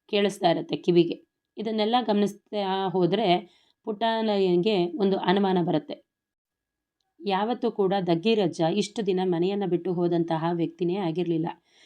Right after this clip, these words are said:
ಜೊತೆಗೆ ಸದಾಕಾಲ ಮನೆಯಲ್ಲಿ ಹಕ್ಕಿಗಳ ಚಿಲಿಪಿಲಿ ಕಾಣ್ತಾ ಇರ್ತಿತ್ತು. ಆದ್ರೆ ಇವತ್ತು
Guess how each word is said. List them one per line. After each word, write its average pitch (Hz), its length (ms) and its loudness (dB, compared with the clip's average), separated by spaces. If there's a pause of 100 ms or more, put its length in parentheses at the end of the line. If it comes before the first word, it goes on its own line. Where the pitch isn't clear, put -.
(240)
ಜೊತೆಗೆ 196 520 0
ಸದಾಕಾಲ 202 640 2
ಮನೆಯಲ್ಲಿ 190 460 4
ಹಕ್ಕಿಗಳ 185 540 0
ಚಿಲಿಪಿಲಿ 202 480 0
ಕಾಣ್ತಾ 175 360 0
ಇರ್ತಿತ್ತು. 170 560 -2 (300)
ಆದ್ರೆ 175 320 0
ಇವತ್ತು 185 380 0